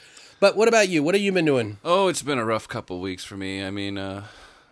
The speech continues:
Speaker 2: my cat Merlin passed away last week.
Speaker 1: Yeah, we brought that up on the last cast, too. We were,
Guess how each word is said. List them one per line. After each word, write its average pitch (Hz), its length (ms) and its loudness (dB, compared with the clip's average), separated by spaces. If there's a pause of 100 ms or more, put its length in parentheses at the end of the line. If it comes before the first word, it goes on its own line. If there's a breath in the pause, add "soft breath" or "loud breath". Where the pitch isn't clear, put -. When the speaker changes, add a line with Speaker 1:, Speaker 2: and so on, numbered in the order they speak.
(180 loud breath)
Speaker 2:
my 92 180 -6
cat 101 320 -4
Merlin 95 400 -6
passed 90 400 -8
away 87 240 -6
last 87 380 -8
week. 87 280 -8
Speaker 1:
Yeah, 120 480 0
we 139 120 0
brought 175 260 -4
that 151 140 2
up 143 120 0
on 139 120 0
the 127 80 0
last 139 340 0
cast, 139 480 -2
too. 120 320 -2
We 127 100 -2
were, 120 160 -6